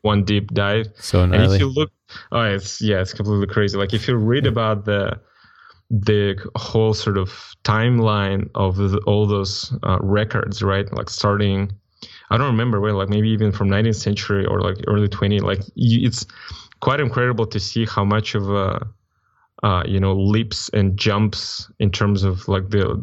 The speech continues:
Speaker 1: the depth that they go to
Speaker 2: Yeah.
Speaker 1: happens in, like, from generation to generation. And what I like about this example, because you get to see this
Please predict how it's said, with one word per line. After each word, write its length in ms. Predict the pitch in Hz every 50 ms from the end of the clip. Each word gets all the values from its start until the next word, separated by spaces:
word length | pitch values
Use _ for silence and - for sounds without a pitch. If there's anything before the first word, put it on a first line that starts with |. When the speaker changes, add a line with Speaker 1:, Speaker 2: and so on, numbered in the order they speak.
| - -
Speaker 1:
the 220 | 110 92 - 92
depth 440 | 90 107 107 101 107 104 - - -
that 180 | - 107 95 95
they 160 | 101 98 95
go 320 | 95 95 101 98 101 120
to 320 | 127 123 - 135 143 160 170 - _ _ _ _ -
Speaker 2:
Yeah. 200 | 110 101 98 95
Speaker 1:
happens 420 | 98 104 101 - - 110 - - 113
in, 80 | 104
like, 120 | 101 101 98
from 160 | - 107 95
generation 460 | 92 101 101 101 104 107 104 - 113
to 80 | - 104
generation. 640 | 95 98 110 107 101 104 110 131 131 - 165 151 147 135 - - - - - - - _ _
And 320 | 117 110 104 107 104 104 107
what 140 | 113 113 110
I 40 | 107
like 240 | 107 127 170 180
about 180 | - 160 143 135
this 180 | 123 120 113 113
example, 340 | 107 107 110 107 98 110
because 400 | 110 101 104 90 123 117 104 101
you 80 | 110 113
get 220 | 117 139 131 135
to 80 | - 113
see 340 | - - - - 127 123 123
this 460 | 113 110 107 110 107 107 - - -